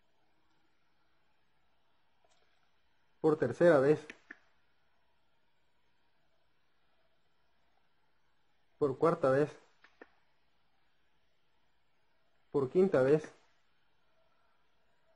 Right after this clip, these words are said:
Podemos observar la señalización que parpadea,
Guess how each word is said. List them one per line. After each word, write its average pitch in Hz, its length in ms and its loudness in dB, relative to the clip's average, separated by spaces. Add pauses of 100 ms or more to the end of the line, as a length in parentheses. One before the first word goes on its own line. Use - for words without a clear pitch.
(320)
Podemos 143 360 -4
observar 165 640 -2
la 143 180 -8
señalización 143 880 -2 (460)
que 156 100 0
parpadea, 147 800 0